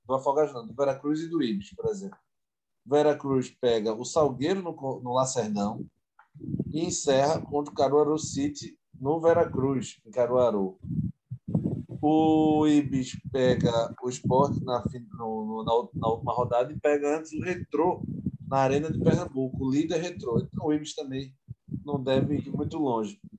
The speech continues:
Não deve fugir muito disso, Giba. É, Retrô, Santa Cruz, Náutico, Salgueiro, Caruaru City e Sport classificados. A diferença aí vão ser as posições, né?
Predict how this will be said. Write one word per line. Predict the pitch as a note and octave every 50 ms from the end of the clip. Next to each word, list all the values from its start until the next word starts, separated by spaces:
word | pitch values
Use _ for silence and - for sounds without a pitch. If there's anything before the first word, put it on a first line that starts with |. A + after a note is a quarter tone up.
| - _ _ -
Não | A#3 A#3+ G3+
deve | D#3+ E3 F3 F#3 F#3
fugir | D#3 - E3+ D#3+ C#3 D#3 D#3
muito | D#3 E3+ E3 - - C3+
disso, | C3 C3+ B2+ B2+ B2+ A#2
Giba. | G2+ G2+ G2+ G2 G2+ G2+ F#2+ - - _ _ G#2+
É, | G#2+ G#2+ G#2+ G#2+ G#2 G2+ G2+ G2+ G2+ - -
Retrô, | C3+ C3+ C3+ C3+ A#2 D3 D#3 F3+
Santa | - - - D3 C3+ - C#3 C3
Cruz, | - - A#2+ A#2+ A#2+ A#2 A2+ A2+
Náutico, | A2+ A#2 A2+ A2 G2+ - -
Salgueiro, | - - A#2+ A2+ G#2 G#2+ A2 A2 G#2+ -
Caruaru | - A2+ G#2+ A2 A2 G#2+ G#2+ G#2+ G#2+
City | - - - - - - - - _ _ _ _ _ -
e | F3+
Sport | F#3+ - - - C3+ C3+ C#3 C#3+
classificados. | - D3 C#3+ - - - - _ _ - A#2+ A2+ G#2+ G2 - - - - - - _ _ - _ _ _ _ -
A | A2+ A2+ A2+
diferença | B2 B2+ - D3 C3+ C3 C#3 - - - C#3+
aí | C3+ C#3+ D#3
vão | D3+ D#3+ E3 E3
ser | - - - D3 D3 D#3+ D#3+ D#3+ - - - - - - - - - - A#2+
as | B2+ B2
posições, | - - D3+ D#3+ F3+ F3+ G3 G3 - - - D3+ C#3 C3 B2 A2+ G2+ -
né? | A#2 C3 D#3 E3+